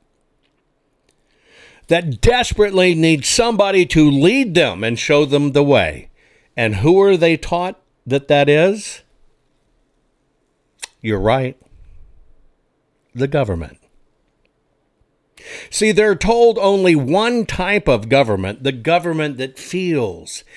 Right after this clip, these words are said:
and cares and takes care of people and loves everybody and just wants you to be what you really are. We recognize you, unicorn, earthworm,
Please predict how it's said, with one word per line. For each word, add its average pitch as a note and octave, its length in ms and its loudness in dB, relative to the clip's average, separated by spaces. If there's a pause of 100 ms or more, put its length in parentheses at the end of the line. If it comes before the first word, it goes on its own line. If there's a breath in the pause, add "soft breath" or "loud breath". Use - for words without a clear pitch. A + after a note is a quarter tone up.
(360 loud breath)
and D3+ 320 -4
cares B2 1040 -2
and D3+ 220 -6
takes F#3 360 -6
care F#3+ 440 -6
of B2 200 -8
people A2+ 540 -8 (300 loud breath)
and F#3 220 -4
loves G#3+ 420 -4
everybody C3 520 -4
and A#2+ 120 -8
just B3 280 -8
wants D#3+ 320 -6
you C3 100 -4
to A2+ 100 -6
be B2+ 220 -6
what A2 260 -8
you A#2 140 -8
really G#2 380 -6
are. G2 380 -6 (480 loud breath)
We G#3+ 240 0
recognize A2 920 -2
you, A2+ 120 2
unicorn, G#2+ 880 -4
earthworm, G2+ 840 -6